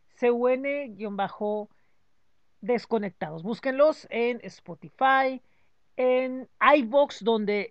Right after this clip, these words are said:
suben los programas que tienen los viernes a mediodía, horario de Colombia, allá en C U N Media, y también en, en YouTube, y pues estén atentos a las sorpresas que tendrá Desconectados. Por último, los invitamos a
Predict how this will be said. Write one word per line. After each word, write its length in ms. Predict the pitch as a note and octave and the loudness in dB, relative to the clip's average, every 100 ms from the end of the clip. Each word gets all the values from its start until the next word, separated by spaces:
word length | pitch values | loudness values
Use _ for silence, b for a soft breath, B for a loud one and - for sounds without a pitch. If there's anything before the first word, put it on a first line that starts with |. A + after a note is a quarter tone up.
| A#3 | -12
suben 500 | - F4 D4 B3 G#3 | 2 2 4 2 0
los 280 | G3 F3+ - | -4 -6 -6
programas 680 | G#3+ G3 A#3 A#3 G#3 F3+ | -4 2 4 4 0 -6
que 80 | - | -10
tienen 240 | F#3 G#3+ G3+ | -8 -6 -6
los 140 | F3 | -6
viernes 340 | G#3 G#3 A3 | -6 -6 -8
a 60 | F#3+ | -8
mediodía, 560 | F#3+ F#3+ G#3 G#3+ G#3+ b b _ | -6 -8 -4 -4 -4 b b _
horario 260 | D#3+ E3+ F#3 | -14 -10 -10
de 60 | |
Colombia, 500 | F3 G#3 A3+ A3 A3 | -6 -2 -2 0 -2
allá 360 | G#3 G3 G3+ G3 | -2 -2 -2 -2
en 260 | G3+ F#3+ - | -4 -8 -12
C 280 | _ - G#3+ | _ -6 -6
U 200 | A3+ G#3+ | -6 -6
N 240 | G#3 G3+ | -6 -4
Media, 480 | G3+ B3 B3+ C#4 D4 _ _ _ _ _ _ _ - - | -2 -2 0 -2 -4 _ _ _ _ _ _ _ -20 -12
y 120 | F#3+ | -10
también 440 | F#3 F3+ F3+ G3 G3 | -6 -6 -4 -4 -4
en, 220 | G3+ F3+ b b b - | -6 -8 b b b -10
en 140 | F#3 | -6
YouTube, 640 | E3+ G3+ - A#3+ C4+ A3+ - | -4 -4 -4 -2 -2 -4 -10
y 380 | G#3+ G3+ F#3 F3 - | -10 -8 -8 -10 -10
pues 180 | F3+ F3+ | -10 -10
estén 240 | - G#3 | -6 -6
atentos 400 | G3+ G#3 F#3 F#3 | -4 -6 -6 -6
a 60 | F#3+ | -6
las 140 | F3+ | -6
sorpresas 640 | F3+ - F#3+ F#3 F#3+ - _ _ _ _ | -8 -8 -8 -6 -10 -12 _ _ _ _
que 120 | - | -12
tendrá 500 | - F3 F3+ F#3 F3 b b b | -10 -8 -4 -4 -6 b b b
Desconectados. 800 | E3 F#3 F3 G3+ F#3 - D#3+ D#3 | -8 -6 -6 -8 -8 -8 -12 -12
Por 160 | - C4+ | -2 0
último, 260 | D#4+ E4+ D#4 | 0 -2 -2
los 160 | C#4 | -2
invitamos 380 | C4+ B3 C#4+ C4 | -2 0 0 2
a 340 | C4 G#3+ G3+ | 2 2 0